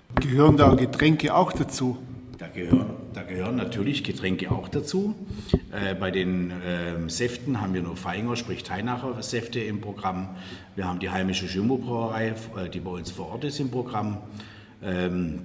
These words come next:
Speaker 2: das Wasser natürlich, gut, bei den Softgetränken wie Coca-Cola oder so, da muss man schon wieder ausweichen. Wobei man ja sagen muss, äh, Coca-Cola produziert inzwischen auch in Baden-Württemberg, hat da ein Werk.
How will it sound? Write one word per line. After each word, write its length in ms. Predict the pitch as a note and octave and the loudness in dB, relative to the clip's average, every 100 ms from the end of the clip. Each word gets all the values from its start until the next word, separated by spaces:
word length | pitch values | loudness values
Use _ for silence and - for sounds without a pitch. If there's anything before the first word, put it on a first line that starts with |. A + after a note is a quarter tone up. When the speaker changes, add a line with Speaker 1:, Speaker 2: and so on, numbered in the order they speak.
| - | -8
Speaker 2:
das 200 | G2 F2 | -8 -4
Wasser 260 | G2+ - C3+ | 0 0 0
natürlich, 720 | B2 - G#2+ G#2+ G#2 G#2 G#2+ - | 0 0 0 0 -2 -6 -8 -4
gut, 320 | G#2 G2 - | -2 -2 -2
bei 220 | G2 F2+ | -4 -4
den 340 | E2+ E2+ E2+ D#2+ - - - | -2 -2 -2 -6 -10 -16 -14
Softgetränken 680 | - G#2 F#2+ - F#2 F#2 E2 | -6 -4 -4 -4 -2 -2 -2
wie 100 | E2+ | -6
Coca-Cola 760 | E2 F#2 F#2+ F#2 G2 G2+ E2+ E2+ | -6 -8 -8 -8 -4 -4 -4 -6
oder 140 | F2 | -8
so, 140 | E2 F2 | -8 -8
da 100 | F2+ | -4
muss 200 | F#2 G2 | -2 -2
man 100 | G2 | -4
schon 160 | F2+ F2+ | -4 -4
wieder 200 | E2+ E2+ | -4 -4
ausweichen. 480 | A2+ B2 G#2 F#2 F#2 - - - - | -4 -2 -2 -2 -4 -8 -12 -16 -8
Wobei 200 | G#2 G#2+ | -2 2
man 160 | B2 C#3+ | 4 4
ja 100 | A#2+ | 4
sagen 340 | - G2 A#2 | 2 2 2
muss, 260 | B2 A#2 A#2+ | 2 2 -2
äh, 80 | G#2+ | -4
Coca-Cola 520 | A#2 G#2+ G2+ G2 A2+ | -4 -4 -4 -2 -2
produziert 760 | A2 G2 G#2 G2 G2+ G2+ - G2+ | 0 0 2 2 0 -2 -4 -8
inzwischen 480 | G2+ - F#2 F#2 E2+ | -8 -6 -6 -8 -4
auch 220 | D3 D3+ | -4 -2
in 160 | G#2+ | -4
Baden-Württemberg, 800 | F#2 E2 E2+ G#2 D3+ C#3+ B2+ B2+ | -4 -4 -2 -2 -2 -2 -4 -6
hat 180 | - F#2 | -8 -6
da 60 | F#2+ | -6
ein 180 | F2+ F2 | -6 -4
Werk. 360 | F2+ A2+ - | -4 -4 -8